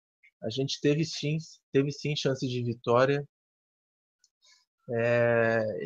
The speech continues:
e o que eu levei pra essa partida, de, assim, de mensagem foi que, apesar dos pesares, o time vai dar o seu máximo, até pra honrar o Gordon Hayward,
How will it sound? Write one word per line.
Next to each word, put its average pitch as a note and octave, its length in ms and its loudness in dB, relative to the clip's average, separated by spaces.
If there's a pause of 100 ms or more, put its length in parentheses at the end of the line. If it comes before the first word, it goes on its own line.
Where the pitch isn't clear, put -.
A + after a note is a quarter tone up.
(540)
e D3+ 140 -2
o C#3 60 -4
que - 80 0
eu D#3+ 40 8
levei E3 400 4
pra E3+ 180 6
essa D#3+ 160 4
partida, D#3 1000 4 (220)
de, A#2+ 100 -4
assim, B2+ 240 -6
de B2 120 -6
mensagem C3+ 680 4 (120)
foi C#3+ 180 2
que, C3 340 0 (1000)
apesar B2+ 480 6
dos C3 120 -2
pesares, C3 600 6
o C3+ 80 0
time C3+ 240 -2
vai B2+ 200 4
dar C3 140 6
o B2 60 0
seu B2 200 0
máximo, C#3 640 2 (760)
até B2 300 2
pra D3+ 200 4
honrar C#3 360 6
o C3+ 60 2
Gordon B2+ 340 2
Hayward, C3+ 380 0